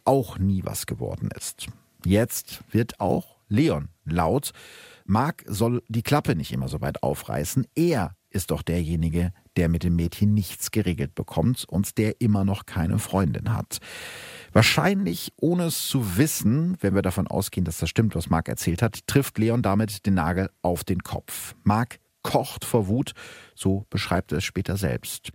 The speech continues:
Er und Leon schreien sich an, schubsen sich. Leon brüllt Mark an, dass er ein Spinner ist und einfach nur krank. Und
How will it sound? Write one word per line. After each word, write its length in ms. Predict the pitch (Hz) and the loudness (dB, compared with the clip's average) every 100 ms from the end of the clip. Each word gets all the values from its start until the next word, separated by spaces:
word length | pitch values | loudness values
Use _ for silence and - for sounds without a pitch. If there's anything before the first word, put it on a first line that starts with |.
| - | 0
Er 260 | 123 135 | 2 2
und 160 | 127 107 | 2 2
Leon 240 | 117 123 | 2 2
schreien 420 | - - 90 117 113 | 0 0 0 2 2
sich 260 | 92 - | 0 0
an, 240 | 107 165 - - - - - - | 2 2 0 -10 -20 -20 -18 -4
schubsen 600 | - 165 175 - 160 151 | 2 2 2 -4 0 0
sich. 520 | 165 185 - - - - | 0 -2 -6 -12 -10 0
Leon 440 | 104 120 127 127 | 4 4 2 -2
brüllt 340 | 107 110 120 104 | 0 2 2 2
Mark 380 | 101 104 - | 2 0 -2
an, 260 | 95 113 120 | 0 2 2
dass 180 | 98 - | 2 2
er 220 | 90 95 | 2 0
ein 120 | - 92 | 0 -2
Spinner 440 | - 156 151 127 | 2 2 4 2
ist 320 | 127 131 - | 0 0 0
und 340 | 90 87 - 110 | 0 0 0 2
einfach 440 | 127 131 120 - | 2 4 2 2
nur 180 | 113 110 | 0 0
krank. 400 | - 87 92 120 | -2 0 0 2
Und 160 | 107 | 0